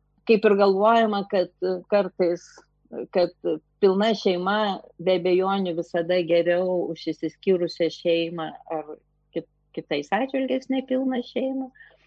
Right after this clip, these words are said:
Mano kaip profesionalės praktika ir moksliniai tyrimai to nepatvirtina. Svarbu yra, kokie santykiai yra, va, tarp tų žmonių, kurie gyvena, turi savo namų ūkį, yra šeima, e,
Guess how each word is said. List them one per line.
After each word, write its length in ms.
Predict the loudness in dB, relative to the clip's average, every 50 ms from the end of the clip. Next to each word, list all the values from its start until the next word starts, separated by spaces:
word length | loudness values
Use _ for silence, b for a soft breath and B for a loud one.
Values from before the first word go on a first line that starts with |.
| b b b b _ _ _ -12
Mano 580 | -6 -4 -4 -2 -2 -2 -4 -4 -6 -8 -10 -14
kaip 240 | _ -8 -8 -8 -6
profesionalės 920 | -6 -6 -6 -4 -6 -6 -6 -6 -8 -6 -4 -2 0 0 2 0 0 -2 -4
praktika 680 | -4 -2 0 0 -2 -2 -4 _ -6 -6 -4 -2 -2
ir 240 | 0 0 0 0 -2
moksliniai 600 | -2 -6 -8 -8 -6 -4 -4 -2 -2 -2 -4 -6 -4
tyrimai 460 | -2 0 0 0 -2 -4 -6 -6 -8
to 140 | -6 -6 -6 -6
nepatvirtina. 1040 | -6 -8 -8 -6 -8 -8 -6 -6 -4 -2 -2 -4 -4 -8 _ -20 -20 -20 -20 -18
Svarbu 480 | -8 -4 -4 -2 -2 -2 -2 0 0 0
yra, 300 | 0 0 -2 -2 -2 -2
kokie 320 | -2 -4 -4 -2 -4 -4 -4
santykiai 800 | -4 -4 -4 -2 -2 -2 -2 -2 -6 -6 -4 -4 -2 -2 -2 -2
yra, 360 | -2 -4 -2 -2 -2 -4 -4 -6
va, 220 | -6 -8 -8 -8 -6
tarp 240 | -6 -6 -6 -6 _
tų 200 | _ -2 -2 -2
žmonių, 400 | -2 -4 -4 -4 -6 -6 -6 -8 -6
kurie 300 | _ -4 -2 -2 -2 -2
gyvena, 600 | -4 -6 -8 -8 -8 -8 -8 -6 -6 -6 -8 -8
turi 240 | _ -8 -8 -8 -8
savo 400 | -10 _ -12 -12 -10 -8 -8 -8
namų 320 | -8 -10 -12 -14 -12 -12 -14
ūkį, 300 | -14 -14 _ -8 -8 -8 b b b b b _ _ -2
yra 240 | 2 4 4 4 4
šeima, 560 | 2 0 -2 -2 -2 -2 -2 -2 0 0 2 2 0 0 -4 -10 -14 -16 -12
e, 240 | -10 -8 -8 -8